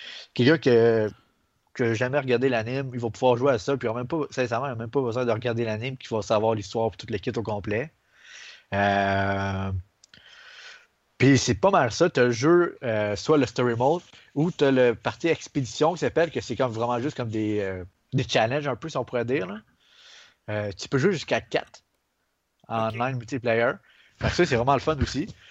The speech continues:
Speaker 1: parce que t'as des boss et des gros, t'en as des plus gros que d'autres, ou qu'est-ce qu'ils appellent des armes normales. Fait que, t'sais, ils bougent pas normalement, fait qu'ils sont plus difficiles, puis il faut que tu joues vraiment en,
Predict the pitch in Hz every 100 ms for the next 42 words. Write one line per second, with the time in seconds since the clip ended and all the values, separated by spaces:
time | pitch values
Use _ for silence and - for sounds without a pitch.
0 | - _ - 110 - 131 127 120 - _
1 | 120 113 113 107 143 143 123 120 113 120
2 | 123 117 _ - 120 127 120 110 127 127
3 | 127 120 131 151 127 120 120 117 117 -
4 | 117 135 127 113 123 120 107 113 151 123
5 | - 127 117 - 165 135 127 123 113 123
6 | 170 117 120 113 175 151 - 185 127 -
7 | 131 123 151 131 117 139 110 104 - _
8 | - - - - _ - _ _ _ -